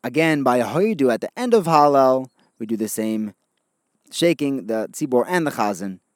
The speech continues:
as we did above. When we shake downwards, we should lower only our hands, but the Lulav and the other,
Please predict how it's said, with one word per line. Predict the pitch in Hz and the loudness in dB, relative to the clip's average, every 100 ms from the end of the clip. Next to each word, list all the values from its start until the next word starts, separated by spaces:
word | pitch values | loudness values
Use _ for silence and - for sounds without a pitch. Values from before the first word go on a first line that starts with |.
| _ - | _ -16
as | 92 | -14
we | 87 | -12
did | 85 | -10
above. | 82 131 156 143 _ _ _ _ _ | -2 2 2 0 _ _ _ _ _
When | 120 165 | -4 -2
we | 175 | -4
shake | 151 156 - 123 | -4 -6 -6 -8
downwards, | 131 139 180 170 123 98 107 107 - _ _ _ _ _ _ _ _ _ _ _ _ | -4 -2 -2 -2 -2 -2 -4 -8 -20 _ _ _ _ _ _ _ _ _ _ _ _
we | - | -14
should | - 131 | -8 -4
lower | 135 160 185 185 180 - - | 0 2 4 4 2 -2 -8
only | 202 220 | -6 2
our | 156 123 | 2 2
hands, | 107 139 143 113 87 78 - _ _ _ _ _ _ _ _ _ | -2 -6 -4 -4 -8 -12 -16 _ _ _ _ _ _ _ _ _
but | 117 | -8
the | 117 | -4
Lulav | 123 185 185 127 | 2 4 4 2
and | 127 | -2
the | 117 | -2
other, | 147 151 143 | 2 4 4